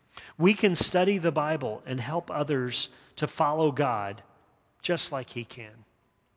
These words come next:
Now think of how you have learned and grown in your faith over the years. Certainly you have learned a lot of good Bible teaching from pastors like Jonathan or Susie or Kyle,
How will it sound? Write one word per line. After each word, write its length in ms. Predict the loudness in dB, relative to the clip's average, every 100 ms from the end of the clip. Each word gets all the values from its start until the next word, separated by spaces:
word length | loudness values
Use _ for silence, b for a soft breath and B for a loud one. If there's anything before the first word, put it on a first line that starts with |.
| _ _ _ _ _ -20 B B B
Now 140 | 6
think 280 | 6 6 6
of 100 | 4
how 180 | 6 6
you 540 | 6 4 4 4 2
have 260 | 0 2 2
learned 400 | 6 6 6 4
and 120 | 0
grown 680 | 2 2 4 2 -2 -4 -4
in 140 | -2 0
your 120 | 0
faith 380 | 0 0 0 -4
over 220 | -4 -4
the 120 | -8
years. 520 | -8 -10 -12 -12 -14 -14 B B
Certainly 420 | 0 4 4 6 6
you 140 | 6
have 140 | 4
learned 380 | 6 6 6 6
a 60 | 2
lot 300 | 2 0 0
of 80 | 2
good 200 | 0 2
Bible 300 | 0 0 -2
teaching 440 | -2 -2 -4 -6
from 180 | -8 -6
pastors 480 | -2 -2 -2 -4 -4
like 140 | -2
Jonathan 560 | 0 0 0 -2 -6 -6
or 100 | -4
Susie 460 | 0 0 0 -6
or 100 | -8
Kyle, 480 | -4 -2 -2 -4 -10